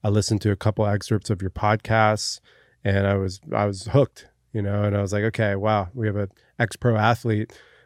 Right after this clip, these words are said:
um, N F L player," which I always have respect for N F L guys. They put you through the ringer. And, um,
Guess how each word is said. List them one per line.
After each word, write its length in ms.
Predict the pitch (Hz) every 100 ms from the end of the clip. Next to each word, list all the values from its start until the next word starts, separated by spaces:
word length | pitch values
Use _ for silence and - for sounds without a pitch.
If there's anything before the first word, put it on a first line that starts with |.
| _
um, 240 | 110 98 -
N 100 | 120
F 140 | 113
L 140 | 120 120
player," 420 | - 104 101 107
which 200 | 107 -
I 80 | 110
always 220 | 110 110
have 140 | 113 101
respect 320 | 101 113 -
for 120 | 110
N 80 | 104
F 120 | 98
L 140 | 107
guys. 400 | 101 101 104 101 - - 113 - -
They 80 | 104
put 180 | 123 104
you 160 | 110
through 200 | - 113
the 100 | 98
ringer. 440 | 101 110 98 107 - _ -
And, 340 | 110 104 104 101
um, 560 | 104 101 101 98 95